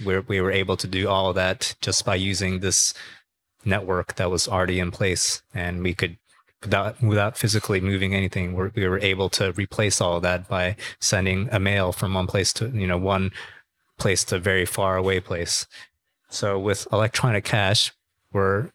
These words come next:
we're able to do the same thing. Whereas before, I might need to, like, meet you physically and then hand over, you know, a few bills or some coins or something.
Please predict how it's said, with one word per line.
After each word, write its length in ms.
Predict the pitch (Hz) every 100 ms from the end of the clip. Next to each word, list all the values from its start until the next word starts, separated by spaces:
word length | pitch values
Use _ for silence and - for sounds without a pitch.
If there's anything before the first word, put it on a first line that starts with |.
| _ _ -
we're 140 | 113
able 180 | 107 107
to 100 | 107
do 120 | 101
the 80 | 98
same 260 | - 101
thing. 340 | 95 139 92 90 -
Whereas 260 | 104 95
before, 560 | - 98 - 127 104 101 - - - -
I 120 | 104
might 200 | 104 107
need 200 | 104 104
to, 140 | -
like, 200 | 98 92
meet 300 | 101 98 113
you 180 | 123 98
physically 640 | 90 127 117 104 90 95 95 -
and 160 | 95
then 120 | 90
hand 280 | 87 98 98
over, 460 | 95 92 92 87 85
you 100 | 101
know, 220 | 90 87 95
a 120 | 90
few 360 | - 87 90 90 _ _ -
bills 380 | 101 98 87 85
or 80 | 82
some 200 | - 95
coins 320 | - 156 135
or 60 | 90
something. 440 | 92 87 82 92